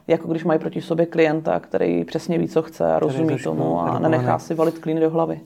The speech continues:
Speaker 2: Rozumím tomu. No ale i přesto ty stejně, nebo ve tvém případě těch školení je mnohem víc než těch konzultací. I z hlediska tvýho příjmu.
Speaker 1: Mhm.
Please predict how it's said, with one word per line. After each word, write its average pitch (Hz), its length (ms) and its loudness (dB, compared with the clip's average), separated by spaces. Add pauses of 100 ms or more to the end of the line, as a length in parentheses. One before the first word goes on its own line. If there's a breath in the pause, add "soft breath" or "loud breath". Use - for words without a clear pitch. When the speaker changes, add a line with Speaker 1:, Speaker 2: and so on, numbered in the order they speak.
Speaker 2:
Rozumím 143 380 0
tomu. 147 200 0 (240 loud breath)
No 147 80 2
ale 147 180 4
i 240 60 -2
přesto 170 760 -2
ty 147 380 2
stejně, 147 520 -4
nebo 135 220 -4
ve 127 100 0
tvém 147 160 -4
případě 143 420 -2
těch 147 160 -6
školení 139 560 -4
je 143 100 -2
mnohem 139 320 -2
víc 139 160 -4
než 139 120 -8
těch - 140 -8
konzultací. 127 720 -4 (240 loud breath)
I 131 80 -4
z 120 40 -6
hlediska 139 300 0
tvýho 143 220 -2
příjmu. 131 300 -6
Speaker 1:
Mhm. 262 260 6